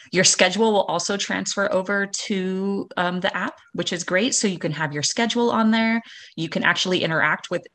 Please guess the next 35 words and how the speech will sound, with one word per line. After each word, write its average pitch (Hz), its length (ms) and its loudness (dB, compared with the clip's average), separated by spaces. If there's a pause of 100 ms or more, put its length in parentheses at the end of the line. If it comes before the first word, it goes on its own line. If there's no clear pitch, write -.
attendees 160 580 -2
on 202 240 2
there. 233 320 2 (440)
Um, 151 720 0 (480)
there's, 165 320 2
there's 165 360 0
a 170 60 -2
game, 185 580 0 (120)
there's, 160 340 -2 (140)
um, 151 800 -2 (480)
we 180 100 0
have, 170 160 2
like, 160 120 4
a 160 60 2
scavenger 180 500 2
hunt 180 300 -2
at 170 200 0
conference 185 500 -4
that 170 180 -4
takes - 220 -8
place 165 280 0
during 170 160 0
conference. 165 380 -2
It's - 160 -4
all 165 160 2
done 170 300 -2
through 175 180 -2
the - 160 -2
app. 160 240 0 (180)
Um, 156 360 2
you 160 140 -6
can 170 140 -4
win 165 160 2
prizes. 160 880 0 (540)
Uh, 151 600 2